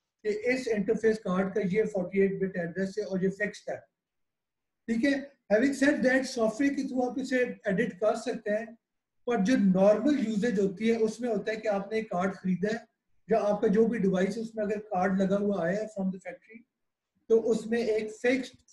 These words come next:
फ़ोर्टी एट bit mac address होता है। अगला point है कि जो थर्टी टू bit आईपी address था, उसके लिए हमने dotted decimal notation इस्तेमाल की थी, which means कि हर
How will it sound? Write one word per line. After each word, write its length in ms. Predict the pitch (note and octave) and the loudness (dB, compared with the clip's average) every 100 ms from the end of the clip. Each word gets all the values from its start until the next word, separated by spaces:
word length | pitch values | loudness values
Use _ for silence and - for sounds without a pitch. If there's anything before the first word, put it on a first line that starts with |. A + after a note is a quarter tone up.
| - | -2
फ़ोर्टी 320 | G3+ G3+ A#3+ | -2 0 2
एट 260 | G#3+ A3 F#3+ | 2 2 0
bit 220 | G3+ G3 | -2 -2
mac 300 | F3 F3 F#3 | -2 -2 -2
address 340 | E3 E3+ F3 - | -4 -4 -6 -6
होता 220 | C#3 - | -12 -14
है। 60 | - _ _ _ _ _ _ _ _ _ _ _ _ _ _ _ - | -20 _ _ _ _ _ _ _ _ _ _ _ _ _ _ _ -2
अगला 200 | F#3+ C#4+ | 2 2
point 340 | C#4 C4 A3+ | 4 2 2
है 100 | D4 | 0
कि 120 | - | -2
जो 140 | C#4 C#4 | -2 -2
थर्टी 340 | A3 G#3 C4 | -2 -2 0
टू 180 | B3+ D4+ | 4 4
bit 220 | A#3+ C4 | 4 2
आईपी 280 | A3 G#3+ B3+ | 2 2 2
address 320 | A3+ G3 A3+ - | 0 0 -2 0
था, 60 | A3 | 0
उसके 360 | B3 A#3 C#4 | 0 -4 -2
लिए 140 | B3 A#3 | 0 0
हमने 240 | G#3+ A#3 | 0 0
dotted 480 | F3+ F#3 - A#3+ F3+ | 0 0 -2 -4 0
decimal 360 | G3 G3 A#3 | -2 -2 -8
notation 460 | B3 A3+ A3+ A3 A#3 | -8 -10 -10 -10 -10
इस्तेमाल 380 | A3+ G3 F#3 F#3+ | -10 -8 -6 -6
की 200 | A3 G3+ | -8 -12
थी, 260 | A3+ A#3 - _ _ _ _ - | -12 -16 -18 _ _ _ _ -6
which 220 | G3 A3 F#3+ | -4 -2 0
means 300 | A3+ A#3+ - | 2 2 0
कि 120 | B3 | 0
हर 320 | F3 B3 C#4+ | 4 2 0